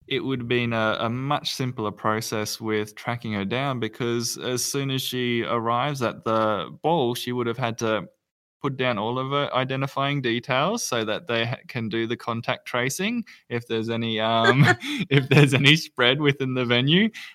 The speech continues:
Speaker 1: Uh, and so the prince could have
Speaker 2: Oh, no.
Speaker 1: easily just gone, "Okay, let's just see the list of guests here, and, oh,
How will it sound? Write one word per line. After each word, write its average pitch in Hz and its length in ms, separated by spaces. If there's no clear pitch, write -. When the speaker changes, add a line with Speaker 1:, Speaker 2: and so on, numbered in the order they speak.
Speaker 1:
Uh, 127 300
and 127 140
so 127 200
the 120 100
prince 139 280
could 143 160
have 131 100
Speaker 2:
Oh, 101 60
no. 294 180
Speaker 1:
easily 151 480
just 143 260
gone, 139 320
"Okay, 139 360
let's - 280
just 127 240
see 131 140
the 123 180
list 120 260
of 117 80
guests 131 260
here, 175 360
and, 120 180
oh, 165 80